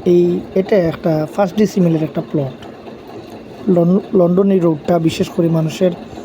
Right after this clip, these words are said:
পছন্দের কিন্তু শীর্ষে। সুন্দর একটা আবাসিক এলাকা, সিমসাম। পাঁচ ডিসিমেল জায়গা বিক্রি হইব। প্রতি ডেসিমেল তেরো লক্ষ টাকা আলোচনা সাপেক্ষে। আপনারা যারা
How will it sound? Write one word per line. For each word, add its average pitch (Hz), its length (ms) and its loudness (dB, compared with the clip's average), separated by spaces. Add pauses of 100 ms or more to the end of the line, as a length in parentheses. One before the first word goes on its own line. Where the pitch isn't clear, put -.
(280)
পছন্দের 190 500 2
কিন্তু 165 180 0
শীর্ষে। 165 440 -2 (280)
সুন্দর 175 300 2
একটা 185 140 -4
আবাসিক 170 360 -2
এলাকা, 170 280 0 (500)
সিমসাম। 156 460 -2 (1000)
পাঁচ 185 220 0
ডিসিমেল 185 380 2 (100)
জায়গা 160 300 0 (340)
বিক্রি 170 340 -2
হইব। 160 140 -2 (840)
প্রতি 277 240 2
ডেসিমেল 214 520 4 (1040)
তেরো 196 200 2 (100)
লক্ষ - 180 -2 (160)
টাকা 185 220 -2 (920)
আলোচনা 165 380 0
সাপেক্ষে। - 460 -12 (1300)
আপনারা 165 340 0
যারা 160 200 2